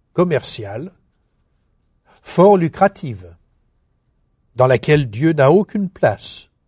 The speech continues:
et qui a de forts accents païens. Incidemment, au dix-septième siècle, Shakespeare, dans Hamlet, fait chanter à Orphélie les mots suivants repris par Victor Hugo,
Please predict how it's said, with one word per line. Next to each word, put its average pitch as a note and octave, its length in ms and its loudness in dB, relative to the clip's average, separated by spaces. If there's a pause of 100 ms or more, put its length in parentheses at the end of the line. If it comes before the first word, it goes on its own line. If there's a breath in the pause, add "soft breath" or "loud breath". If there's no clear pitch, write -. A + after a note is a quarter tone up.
(1600)
et B2+ 100 -2
qui C#3 260 -10
a A#2+ 120 -2
de G2+ 120 -14
forts D#3 420 0
accents C3+ 340 -4
païens. C3+ 460 -4 (2000)
Incidemment, G3+ 500 2
au A3+ 80 2
dix-septième - 640 0
siècle, A#3 420 -2
Shakespeare, D3 720 -2
dans A#2+ 220 0
Hamlet, D#3+ 640 0 (240)
fait F3+ 180 2
chanter F3+ 480 2
à A#2+ 160 4
Orphélie D3 560 -4 (320 soft breath)
les C#3+ 160 2
mots G#3+ 160 2
suivants D3 580 -2 (200 soft breath)
repris B2+ 580 -4 (100)
par A#2 300 -2
Victor G#2+ 540 -6
Hugo, A2 320 -2